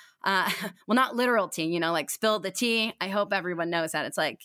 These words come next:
you know, get, get the word, get the gossip. Um, and I can't wait to learn about you too as we continue this journey. So about Cece, my full name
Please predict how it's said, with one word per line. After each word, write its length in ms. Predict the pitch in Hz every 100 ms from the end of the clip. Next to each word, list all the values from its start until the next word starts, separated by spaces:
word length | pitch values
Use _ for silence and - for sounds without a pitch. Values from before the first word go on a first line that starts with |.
| -
you 100 | 190
know, 160 | 120 -
get, 260 | 208 - -
get 160 | 254
the 60 | 269
word, 360 | 233 285 226 -
get 140 | 190
the 40 | 247
gossip. 600 | 330 302 - 220 165 147 -
Um, 440 | 220 214 202 185 175 - - -
and 100 | 285
I 60 |
can't 240 | 285 370 339
wait 160 | 349
to 80 | 320
learn 200 | 294 311
about 220 | 320 302
you 140 | 339 381
too 220 | - 466 302
as 160 | 269 254
we 140 | 302
continue 520 | - 359 - 370 392 403
this 200 | 453 -
journey. 840 | - 508 554 494 285 208 185 214 - _ _ _
So 320 | - 311 302 294
about 640 | 254 190 - 330 508 494
Cece, 800 | - - - 349 320 - 180 143 - - - _ _ _ _ _ -
my 240 | 208 349
full 240 | 277 349 392
name 340 | 311 240 285